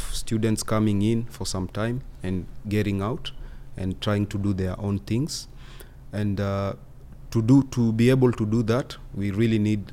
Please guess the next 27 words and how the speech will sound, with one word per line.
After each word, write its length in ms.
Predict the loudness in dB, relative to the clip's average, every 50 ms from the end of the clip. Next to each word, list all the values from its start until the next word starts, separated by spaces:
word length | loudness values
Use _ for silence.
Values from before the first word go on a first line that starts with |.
| -8
a 100 | -4 -2 0
lot 200 | 0 0 -2 -2
of 140 | -4 -4 -4
help 260 | -4 -4 -2 -4 -4 -8 -12 -16 -16 -16 -16 -18 -18 -18 -18 -18 -16 -16
from 680 | -8 -4 -2 0 0 0 0 0 -2 -2 -2 -2 -2
well-wishers. 800 | 0 2 2 2 4 2 2 2 0 0 -2 -2 -2 -4 -6 -8 -10 -14 -16 -16 -12 -10
If 160 | -10 -8 -4 0
anyone 360 | 2 4 4 4 4 2 2
would 160 | 0 0 -2
like 240 | -2 -2 -4 -4 -4 -6
to 100 | -6 -4
support 460 | -4 -4 -6 -8 -6 -6 -6 -4 -4
us 220 | -4 -4 -4 -4 -6
in 200 | -4 -4 -4 -2
any 220 | -2 -2 0 0 0
way, 240 | 0 0 -2 -2 -6 -10 -14 -18 -18 -18 -14 -8
they 120 | -4 -2 -2
are 80 | 0
really 220 | 0 2 2 2 2
welcome. 480 | 2 2 0 0 -2 -2 -2 -2 -2 -4 -8 -14 -16 -14 -10 -8 -6
It 140 | -4 0 2
doesn't 320 | 2 4 4 4 4 2
necessarily 720 | 2 0 -2 -4 -4 -4 -4 -2 -2 0 0 0 0 0
have 240 | 0 -2 -2 -4 -6
to 80 | -8 -6
be 180 | -6 -4 -4
money. 380 | -2 -2 -2 0 -2 -2 -4